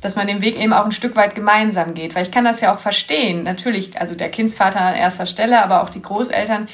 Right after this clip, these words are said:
jeder sorgt sich ja nur, das ist ja kein, keine Boshaftigkeit, sondern, ähm, an erster Stelle eben Sorge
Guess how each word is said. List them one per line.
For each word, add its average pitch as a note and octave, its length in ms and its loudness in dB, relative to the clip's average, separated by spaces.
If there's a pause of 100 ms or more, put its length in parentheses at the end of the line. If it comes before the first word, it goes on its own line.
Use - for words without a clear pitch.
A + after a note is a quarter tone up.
(200)
jeder G#3+ 300 2
sorgt G#3+ 340 4
sich F3+ 180 -4
ja E3+ 120 -2
nur, D#3 260 -6
das E3+ 200 -6
ist - 120 -8
ja G3 140 0
kein, F#3 440 -2 (540)
keine F#3+ 220 0
Boshaftigkeit, F3+ 1120 0
sondern, F3 640 -2
ähm, F3 640 -2
an F3+ 140 -4
erster E3+ 320 -4
Stelle F3+ 280 -4
eben F3 220 -2
Sorge F3 580 2